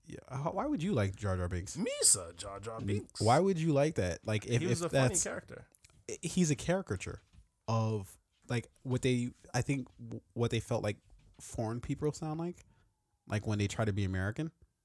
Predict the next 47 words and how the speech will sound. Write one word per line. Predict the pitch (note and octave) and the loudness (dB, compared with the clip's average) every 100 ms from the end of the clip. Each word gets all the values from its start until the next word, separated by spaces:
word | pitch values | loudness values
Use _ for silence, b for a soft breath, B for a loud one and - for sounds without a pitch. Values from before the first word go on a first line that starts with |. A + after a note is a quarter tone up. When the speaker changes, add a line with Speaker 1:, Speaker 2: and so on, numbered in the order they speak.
| _ _ _ _ _ - - D5+ D#5+ | _ _ _ _ _ -20 -8 -6 -2
Speaker 1:
"Misa | - G#2+ G2+ | 0 2 2
Jar | G2+ A#2 A2+ | 0 0 0
Jar | G#2 G2+ | -4 -6
Binks." | G#2 A2 G2+ E2+ - | -4 -4 -2 -4 0
Like, | B2+ A2+ - | 0 -2 -8
eh, | C3+ A#2 C#3+ C#3+ | -10 -10 -8 -2
like, | C#3 D3+ | 0 2
that | D#3 | 0
just | D#3+ - | 0 0
sounds | D#3 D3+ C#3 | 2 4 4
like | C3 | 4
a | B2+ | 4
fucking | A2+ C#3+ - B2 | 2 0 0 2
caricature | C3+ C3 C3 - A#2 G#2+ | 4 4 2 0 2 4
of, | G#2 G2 | 2 2
like, | G2 F2+ - - B B B B B B | 0 0 -4 -16 B B B B B B
yeah, | C#3 C#3+ A#2 | 6 8 8
this | A#2+ | 4
is | C3+ C3 | 4 4
what | B2+ | 6
we | B2 | 6
think | B2 | 4
some | - A#2 | 2 2
person | B2+ A2+ A2 | 2 0 2
in | A2 | 2
the | |
Middle | G#2+ G#2+ G#2 - | 2 2 0 0
East | A2+ G#2 - - - | 0 2 0 -2 -2
sounds | - G2 G2 G2 | 0 2 0 0
like | F#2 F2+ - - _ _ _ - | 0 0 -4 -14 _ _ _ -6
when | A2 G2+ | -2 0
they're | G2 | 0
trying | - G2+ | 0 0
to | F#2+ | 2
be, | G2+ G2 | 2 2
like, | F#2 F2+ | 2 0
American, | F#2 F#2+ E2+ - B1 | 0 0 0 -4 -10
or | C2 D#2+ | -6 -6
when | F2+ | -4
they, | F2 F2+ F2 | -2 -2 -2
they, | F#2 F2 - - | -4 -4 -8 -6
they | F2 F2+ | -4 -2
talk | F#2+ F#2 | -2 -2
to | - E2 | -2 -4
people | - G2 F2+ | -4 -6 -4
in | D#2+ | -6
America. | C#2+ B1 - | -8 -8 -12